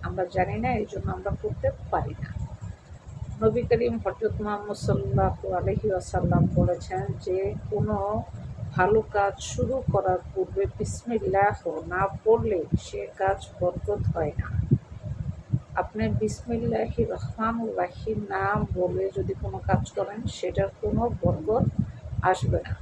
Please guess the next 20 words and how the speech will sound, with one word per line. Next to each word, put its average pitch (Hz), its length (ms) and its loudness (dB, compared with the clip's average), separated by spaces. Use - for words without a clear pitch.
ঠিক - 160 2
আছে? - 200 -16
তাহলে 185 260 0
আজকে - 300 -6
আমরা 220 240 0
জানতে 196 240 2
পারলাম 214 300 2
বিসমিল্লাহির 196 840 -2
রহমানির 233 640 0
রহিম 214 380 2
পড়ার - 340 4
ফজিলত 427 480 2
কী, 226 160 -2
আর 180 80 -2
না 196 100 0
পড়লে 233 380 2
কী 233 140 -4
হয় 214 300 4
বা 196 100 -2
পড়লে 226 320 4